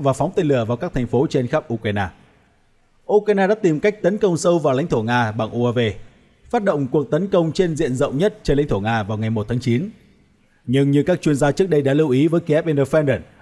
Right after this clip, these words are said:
U A V di chuyển chậm không là gì so với tên lửa tốc độ cao trong việc gây ra thiệt hại cần thiết để làm chậm cỗ máy chiến tranh của Điện Kremlin và lật ngược cục diện cuộc chiến. Thông báo của ông Zelensky về tên lửa đạn đạo được đưa ra chỉ vài ngày sau khi Ukraine công bố những hình ảnh đầu tiên về máy bay không người lái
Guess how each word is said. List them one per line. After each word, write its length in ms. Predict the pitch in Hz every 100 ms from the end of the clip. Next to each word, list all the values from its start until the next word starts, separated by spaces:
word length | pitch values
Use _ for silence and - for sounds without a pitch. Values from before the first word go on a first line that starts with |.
| -
U 140 | 170
A 80 | 170
V 80 | 151 160 160
di 200 | 139 180
chuyển 240 | 185 165 113
chậm 180 | 147 143 -
không 180 | 208 196
là 60 |
gì 200 | 135 143
so 160 | 131 156
với 120 | 175
tên 220 | 190 165
lửa 160 | 151 101
tốc 140 | 196 180
độ 100 | 117
cao 240 | 135 131
trong 180 | 131 165
việc 200 | 135 -
gây 140 | 151
ra 140 | 139 143
thiệt 200 | 139 -
hại 180 | 107
cần 200 | 107 117
thiết 200 | 151 196 - - -
để 120 | 131 135
làm 180 | 131
chậm 240 | 127 180 131
cỗ 140 | 135
máy 200 | 139 151
chiến 220 | 165 156
tranh 220 | 175 151 123
của 180 | 110 -
Điện 180 | 120 117 98
Kremlin 380 | 123 113 113 95 - - 131
và 100 | 151
lật 180 | 147
ngược 240 | 143 147 -
cục 140 | 147 113
diện 220 | 147 123
cuộc 140 | 117 -
chiến. 220 | 107 170 - _ _ _ _ - _ -
Thông 140 | 160
báo 220 | 143 147
của 140 | 190 147
ông 100 | 147
Zelensky 540 | 147 147 - 147 143
về 160 | 135 151
tên 180 | 190 160
lửa 120 | 123
đạn 180 | 117 127
đạo 220 | 123 107
được 180 | 135 120
đưa 120 | 147
ra 200 | 147 143
chỉ 160 | 135
vài 160 | 120 110
ngày 240 | 113 98 - -
sau 180 | 127
khi 120 | 127 117
Ukraine 420 | 120 120 117 120
công 180 | 120 120
bố 140 | 135
những 100 | 202
hình 200 | 180 139
ảnh 220 | 131 110 131
đầu 140 | 135
tiên 240 | 160 156
về 120 | 123 107
máy 120 | 131
bay 120 | 127
không 180 | - 127
người 100 | 101
lái 260 | 101 160